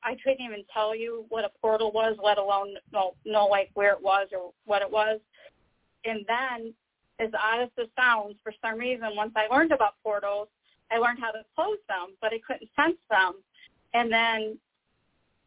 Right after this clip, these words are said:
that was something odd that, uh, I picked up at the beginning of the pandemic, is that I could sense portals. Um, so it was weird that I could close them before I <laughs> knew how to even sense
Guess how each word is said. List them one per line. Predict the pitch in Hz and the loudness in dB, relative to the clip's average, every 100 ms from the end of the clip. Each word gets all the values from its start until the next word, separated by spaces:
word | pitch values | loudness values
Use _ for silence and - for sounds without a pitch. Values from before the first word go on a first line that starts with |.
| _ _ - | _ _ -2
that | 247 262 | 2 2
was | 269 | 0
something | 269 262 254 - 220 | -2 -4 -6 0 0
odd | 220 | 0
that, | 214 - - | -2 -2 0
uh, | 208 202 196 | 0 0 0
I | 220 226 | -4 0
picked | 269 - | -2 0
up | 226 - | -2 -4
at | 226 | -8
the | 226 | -8
beginning | 226 226 226 214 | -10 -10 -8 -6
of | 214 | -8
the | - | -8
pandemic, | 233 220 226 226 226 - | -6 -4 -2 -4 -6 -4
is | 220 208 | -4 0
that | 202 202 196 | 4 4 4
I | 214 214 | 2 0
could | 220 _ _ - | -8 _ _ -2
sense | 226 214 _ | -2 -2 _
portals. | 240 220 196 160 143 _ _ _ _ _ _ _ _ _ | -2 -2 -2 -6 -10 _ _ _ _ _ _ _ _ _
Um, | 208 202 190 381 - - - - | -2 0 0 -4 -14 -20 -6 2
so | 240 220 | 4 4
it | |
was | 226 226 | -2 -2
weird | 254 269 269 | 2 2 2
that | 240 | -2
I | 233 226 | -2 -6
could | 233 226 | -14 -18
close | - 277 269 277 - | -2 2 2 0 -8
them | 233 208 | -16 -16
before | 208 - 240 | -18 -12 -8
I | 269 | -6
<laughs> | 285 | -6
knew | 294 - | -10 -8
how | - | -8
to | 294 - | -8 -10
even | 269 208 247 - | -12 -16 -10 -4
sense | 226 220 | -4 -4